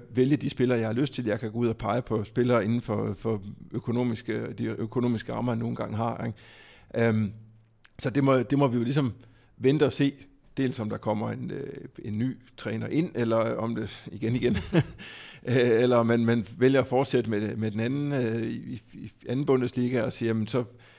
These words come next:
øh, indskrænker vi dine beføjelser, eller udvider dem, hvad det nu bliver, øh, i forhold til, til sportschefen og, og så videre, ikke? Altså, man skal have nogle mere klart definerede roller. Det, det har jo også været en del af det, som, som Nikolaj siger, at rollerne har været udefinerede, og, og man derfor, øh, ikke har arbejdet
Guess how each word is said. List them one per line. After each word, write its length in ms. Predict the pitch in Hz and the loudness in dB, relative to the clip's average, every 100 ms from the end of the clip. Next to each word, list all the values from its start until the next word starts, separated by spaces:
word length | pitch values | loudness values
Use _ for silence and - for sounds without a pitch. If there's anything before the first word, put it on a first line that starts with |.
| - | -6
øh, 340 | 117 113 110 110 | -2 0 -2 -2
indskrænker 420 | 110 - 139 127 | -4 0 0 2
vi 80 | 117 | 0
dine 200 | 117 113 | 0 0
beføjelser, 460 | 110 135 120 113 113 | 0 4 4 2 -2
eller 120 | 104 | -2
udvider 360 | 117 135 127 107 | 0 2 2 2
dem, 100 | 107 | 0
hvad 120 | 120 | -2
det 100 | 123 | -2
nu 100 | 113 | -4
bliver, 260 | 110 123 113 117 | -2 -2 -2 -6
øh, 220 | 120 117 120 117 | -6 -6 -8 -10
i 100 | - | -8
forhold 300 | - 110 104 | -4 -4 -4
til, 220 | 113 107 - - _ _ - | -4 -6 -8 -20 _ _ -12
til 120 | 123 | -8
sportschefen 600 | 107 127 139 127 107 107 | -2 0 4 4 4 0
og, 140 | 107 110 | -6 -6
og 100 | 110 | -6
så 100 | 110 | -2
videre, 200 | 123 120 | 0 0
ikke? 120 | 95 | -2
Altså, 140 | 117 | -2
man 120 | 117 | -4
skal 180 | 110 127 | -2 -2
have 120 | 123 | 0
nogle 200 | 143 135 | 2 2
mere 200 | 123 139 | 4 4
klart 280 | - 120 117 | 2 -4 -4
definerede 320 | 110 - 117 | -8 -6 -4
roller. 240 | 113 110 113 | -2 -2 0
Det, 260 | 117 110 | -2 -2
det 80 | 131 | 2
har 80 | 120 | 2
jo 160 | 113 107 | 4 2
også 180 | 143 120 | 0 0
været 140 | 110 | 0
en 100 | 107 | 2
del 160 | 123 110 | 2 2
af 140 | 101 | -2
det, 100 | - | -6
som, 340 | - 104 104 | -6 -6 -6
som 120 | 107 120 | -6 -4
Nikolaj 300 | 123 110 110 | -4 -4 -4
siger, 240 | 127 120 - - - - - _ | -2 -2 -4 -20 -20 -20 -20 _
at 180 | 123 - 104 | -6 -2 2
rollerne 320 | 120 143 117 | 2 2 0
har 120 | 110 | -4
været 260 | 113 117 120 | -4 -4 -4
udefinerede, 720 | 147 151 - 107 110 110 113 | 0 0 0 -4 -4 -6 -8
og, 360 | - 98 107 117 | -8 -6 -4 -4
og 100 | 110 | 0
man 140 | 110 | 2
derfor, 400 | 131 135 - 110 | 4 2 0 -4
øh, 80 | 110 - 104 - - - | -4 -8 -10 -14 -16 -6
ikke 160 | 123 127 | -6 -4
har 60 | |
arbejdet 460 | 107 123 117 113 | -2 2 0 0